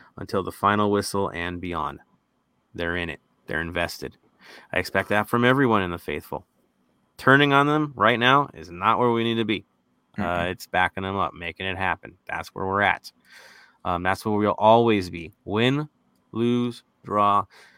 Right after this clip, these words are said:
Speaker 1: you're L A F C through and through. It's about what this club represents, not the standings.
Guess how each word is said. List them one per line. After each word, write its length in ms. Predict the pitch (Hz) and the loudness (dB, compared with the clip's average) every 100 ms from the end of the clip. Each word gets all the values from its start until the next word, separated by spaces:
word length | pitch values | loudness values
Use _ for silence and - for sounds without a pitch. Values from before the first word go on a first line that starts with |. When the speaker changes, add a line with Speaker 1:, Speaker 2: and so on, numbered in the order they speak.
| _ _ - | _ _ -14
Speaker 1:
you're 180 | 95 92 | -8 -4
L 100 | 104 | -2
A 160 | 107 | 0
F 60 | 104 | -2
C 180 | - 101 | -4 -8
through 240 | 101 101 | -6 -6
and 100 | 98 | -6
through. 240 | 95 87 - _ _ _ | -10 -12 -14 _ _ _
It's 140 | 95 107 | -10 -4
about 260 | 107 107 | 2 2
what 140 | 120 117 | 2 -2
this 160 | 113 | -6
club 260 | - 113 104 | 0 2 4
represents, 840 | 104 101 95 98 92 85 - - - _ _ _ _ - | 0 -2 -6 -4 -6 -8 -16 -20 -20 _ _ _ _ -8
not 180 | 90 90 | -6 -6
the 80 | - | -8
standings. 560 | - 92 87 82 - | -8 -8 -8 -12 -16